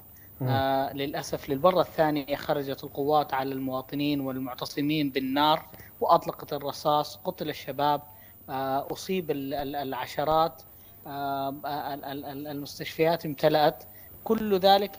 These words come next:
Speaker 2: لأن، آه، ال-، الاعتصام امتد إلى خارج الحدود التي اتفق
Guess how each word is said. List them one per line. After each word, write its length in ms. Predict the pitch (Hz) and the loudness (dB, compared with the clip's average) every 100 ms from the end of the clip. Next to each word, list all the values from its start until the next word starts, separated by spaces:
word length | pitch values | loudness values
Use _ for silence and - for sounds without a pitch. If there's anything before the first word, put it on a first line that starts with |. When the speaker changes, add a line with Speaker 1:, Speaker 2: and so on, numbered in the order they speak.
| 180 | -6
Speaker 2:
لأن، 320 | 190 196 185 | -4 -4 -2
آه، 680 | 180 180 - 165 165 160 160 | 0 -2 -2 -4 -4 -4 -6
ال-، 220 | 156 170 | -8 -8
الاعتصام 840 | 160 170 143 - - 185 180 180 - | -6 -6 -8 -10 -8 -2 -2 -2 -6
امتد 600 | 165 156 - 185 - 170 156 165 175 160 | -12 -10 0 0 0 -4 10 12 12 8
إلى 260 | 160 147 | -8 -8
خارج 420 | 147 180 185 160 156 | -6 -4 -4 -4 -10
الحدود 640 | - 156 151 160 160 - | -10 -10 -6 -4 -4 -6
التي 340 | 165 156 165 151 | -8 -6 -8 -10
اتفق 640 | - 156 151 - 147 151 | -10 -10 -10 0 2 2